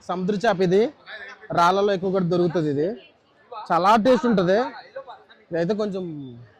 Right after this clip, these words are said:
డ్యామేజ్ అయినట్టుంది. చూ-, చూడండి, ఇవైతే కలిమిందులు, ఇవన్నీ రొయ్యలు, ఇవి, ఇవన్నీ రొయ్యలే. ఇవి ఏం టైగర్ ప్రాన్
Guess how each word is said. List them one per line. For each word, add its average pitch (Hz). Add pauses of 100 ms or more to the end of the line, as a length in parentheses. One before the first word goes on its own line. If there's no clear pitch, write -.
(400)
డ్యామేజ్ 165
అయినట్టుంది. 165 (1700)
చూ-, 147 (4000)
చూడండి, 220
ఇవైతే 185
కలిమిందులు, 190
ఇవన్నీ 190
రొయ్యలు, 202 (1000)
ఇవి, 190 (640)
ఇవన్నీ 190
రొయ్యలే. 220
ఇవి 208
ఏం 214
టైగర్ 196
ప్రాన్ 185